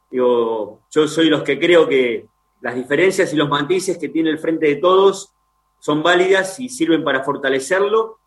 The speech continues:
y en discusiones que, que se den hacia adentro, ¿no? Nosotros somos los únicos que les podemos llevar a nuestra gente a la puerta de cada casa la posibilidad de, de futuro y de esperanza, porque, porque venimos tomando medidas, porque,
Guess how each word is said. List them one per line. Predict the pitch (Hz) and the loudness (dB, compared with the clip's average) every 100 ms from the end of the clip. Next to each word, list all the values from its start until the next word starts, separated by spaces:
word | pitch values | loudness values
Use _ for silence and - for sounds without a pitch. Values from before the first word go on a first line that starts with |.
| _ _ _ | _ _ _
y | 135 | -2
en | 139 | 0
discusiones | 135 139 127 170 170 165 | 0 -4 -2 0 0 0
que, | 139 131 123 - - _ _ | 4 4 4 -2 -10 _ _
que | 139 | -6
se | 131 147 | 0 2
den | 165 | 2
hacia | 151 - 135 | 0 0 2
adentro, | 160 156 127 123 | 2 2 -2 -4
¿no? | 143 170 | -2 -2
Nosotros | 139 131 190 190 165 | -4 -4 -2 -2 -2
somos | 170 165 | -2 -2
los | 156 147 | -2 -2
únicos | 185 202 196 156 | -2 -2 -2 0
que | 147 | 0
les | 139 | 0
podemos | 147 160 151 | -2 0 0
llevar | 147 165 165 - _ _ _ _ | 0 2 0 -4 _ _ _ _
a | 120 | -4
nuestra | 131 131 131 | -2 0 0
gente | 185 202 196 | 2 2 2
a | 160 | 0
la | 135 | 2
puerta | 165 170 151 | 2 2 0
de | 139 | 0
cada | 160 156 147 | 0 0 0
casa | 190 185 202 190 - _ _ _ | -2 -2 -4 -4 -8 _ _ _
la | 120 117 | -6 -2
posibilidad | 131 139 139 143 170 | -2 -2 2 4 4
de, | 156 131 117 | 4 4 2
de | 110 127 | -2 -4
futuro | 131 131 185 220 | -6 0 4 4
y | |
de | 185 | 2
esperanza, | 165 151 147 139 - - | 0 0 0 0 -4 -10
porque, | - 120 117 113 - _ _ _ | -8 -4 -4 -4 -8 _ _ _
porque | 120 123 | -2 0
venimos | 143 180 175 | 2 2 2
tomando | 156 160 170 160 | 0 0 0 0
medidas, | 156 170 190 175 | 2 2 2 2
porque, | 143 123 123 110 110 | -2 -2 -2 -2 -6